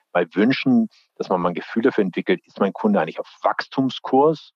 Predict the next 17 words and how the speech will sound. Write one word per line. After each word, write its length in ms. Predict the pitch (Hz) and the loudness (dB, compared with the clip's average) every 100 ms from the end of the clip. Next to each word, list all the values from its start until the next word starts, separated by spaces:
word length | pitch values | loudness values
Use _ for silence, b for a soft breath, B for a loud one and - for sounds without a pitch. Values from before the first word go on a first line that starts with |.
| _ | _
oder 320 | 101 101 101 | 0 2 0
ist 200 | 107 - | -4 -4
der 80 | 104 | 0
mittlerweile 520 | 98 - 98 92 92 | 0 0 2 2 0
eher 260 | 92 92 90 | 0 2 2
so 140 | 87 | 0
auf 140 | 82 - | -4 -2
Konsolidierungskurs? 1200 | 95 90 85 80 - 113 76 - - - - _ | -2 -2 -6 -8 -2 0 -2 -10 -14 -14 -14 _
Ja, 140 | - 98 | -4 0
ist 240 | - - | 0 0
der 100 | 107 - _ | -2 -2 _
einigermaßen 800 | 101 117 139 151 131 113 110 - | 0 2 2 2 2 2 0 -2
profitabel 680 | - 92 - - 87 - 117 | -6 -6 -8 -4 0 2 2
unterwegs 540 | 113 98 85 92 - _ | 2 0 -2 -6 -10 _
oder 240 | - 82 80 | -6 -2 -2
nicht? 300 | 80 85 _ | -2 -6 _
So. 220 | - 80 | -10 -10